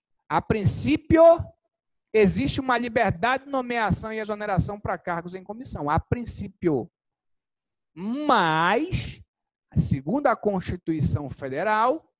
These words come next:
a lei pode limitar essa liberdade de nomeação pra cargos em comissão. A lei pode limitar essa nomeação, essa liberdade de nomeação pra cargos em comissão. De que forma, Renato?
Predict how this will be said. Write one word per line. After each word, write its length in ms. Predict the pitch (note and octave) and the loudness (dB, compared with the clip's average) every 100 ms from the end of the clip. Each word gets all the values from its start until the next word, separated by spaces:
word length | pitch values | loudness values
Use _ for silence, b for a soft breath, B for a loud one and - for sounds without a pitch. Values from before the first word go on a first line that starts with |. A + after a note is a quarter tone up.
| _ _ _ _ | _ _ _ _
a 120 | F3 F3+ | 0 2
lei 260 | F#3+ B3 | 2 0
pode 880 | - - A#3+ C#4+ D#4 A#3 F3+ D3 - _ E3+ | -2 2 6 6 4 2 -4 -10 -12 _ -4
limitar 880 | F#3 C#4+ F#4 F#4 - - A#3+ C#4 | 0 0 0 -4 -4 0 2 2
essa 220 | - - B3+ | 0 -2 -6
liberdade 680 | A#3 A3+ A3 F3+ F#3 G3 F#3+ | -6 -2 -4 -2 -4 -4 -6
de 60 | |
nomeação 600 | G#3 G#3 G#3+ G3 - F#3 | -10 -8 -4 -4 -4 -8
pra 160 | F#3 F#3+ | -10 -12
cargos 420 | - E3 E3 D#3+ | -10 -14 -12 -14
em 80 | F3 | -12
comissão. 540 | F#3 G3 A3+ - D#3 D#3 _ _ _ _ _ _ _ _ _ - | -12 -12 -12 -12 -14 -20 _ _ _ _ _ _ _ _ _ -8
A 100 | C#3 | -4
lei 180 | D3+ F3+ | 0 -2
pode 460 | - F#3 G3 A3 | 2 6 6 6
limitar 500 | A#3 B3+ B3+ - G3+ | 0 -4 -6 -2 0
essa 160 | G3+ A3 | 0 -2
nomeação, 600 | G#3+ G#3+ G3 F3 - F3 | -8 -6 -6 -6 -6 -6
essa 160 | E3 E3 | -4 -6
liberdade 480 | E3 E3 C#3+ D#3 | -4 -6 -4 -6
de 60 | D#3+ | -6
nomeação 420 | D#3+ D#3 C3 D3+ | -8 -6 -6 -8
pra 160 | - C3+ | -8 -10
cargos 300 | C#3 C3+ C#3+ | -10 -14 -12
em 40 | |
comissão. 360 | E3 D#3+ A#2+ A3+ | -10 -4 -2 -2
De 80 | A#3+ | -2
que 100 | C#4 | -6
forma, 340 | - B3+ G3 | 2 4 4
Renato? 400 | F3+ G3+ F3 - | -2 -2 -4 -6